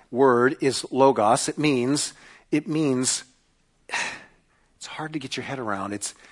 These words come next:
it's an idea. It's a, it's, it's a logic. It, it, it, it, it can be translated logic, logos, logic. It's where we get the word logic. Here's what, here's what John is saying. He's the blueprint.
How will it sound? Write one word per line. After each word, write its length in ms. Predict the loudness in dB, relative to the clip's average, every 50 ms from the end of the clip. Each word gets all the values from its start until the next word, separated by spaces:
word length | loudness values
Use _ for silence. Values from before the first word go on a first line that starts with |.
| -20 -20 -20 -20 -20 _ _ _
it's 180 | -4 -2 -2 -2
an 120 | -4 -4 -4 -8
idea. 800 | -8 -6 -6 -6 -6 -8 -8 -6 -4 0 0 2 2 0 -2 -2 -4
It's 180 | -6 -4 -2
a, 100 | -2 -2 -2
it's, 320 | -4 -6 -4 -4 -6 -8 -10 -14 -20 -20 _ _ -12
it's 180 | -10 -6 -4
a 60 | -4 -6
logic. 800 | -6 -6 -6 -4 -4 -2 0 0 0 0 -2 -6 -6 -6 -6
It, 80 | -6 -4 -4
it, 160 | -4 -2 -2
it, 140 | -4 -4 -4 -8 -6
it, 240 | -4 -4 -4 -6 -6 -8
it 100 | -6 -4
can 120 | -2 -2
be 60 | -2
translated 580 | -2 -2 -2 -2 -2 0 2 2 2 2 2 0
logic, 580 | 2 4 4 4 4 2 0 -6 -12 -12 -14 -20 -14 -8
logos, 460 | -6 -6 -4 -4 -6 -8 -8 -8 -6
logic. 540 | -4 -2 -2 -2 -4 -8 -12 -14 -16 -20 -20 _
It's 120 | _ -12 -8
where 80 | -6
we 100 | -6 -6
get 100 | -6 -8
the 80 | -10 -12
word 160 | -12 -10 -10
logic. 440 | -8 -8 -8 -8 -10 -12 -16 -18 _ -20 -20 -20 -20 -20 -20 -20 -20 -20 -20 _ _ _ _ _ _ _ -20 -20 -14
Here's 260 | -10 -6 -6 -4 -4 -4
what, 140 | -4 -6 -8 -10
here's 260 | -10 -6 -6 -4 -4
what 120 | -4 -4
John 240 | -2 -2 -2 -2 -2
is 100 | -2 -4
saying. 320 | -4 -4 -4 -6 -6 -10 -14 -20 -20 -20 _ _ _
He's 280 | -18 -14 -12 -12 -12
the 100 | -10 -12
blueprint. 920 | -12 -10 -8 -8 -6 -6 -8 -10 -12 -14 -14 -12 -14 -14 -16 -18 -20 -20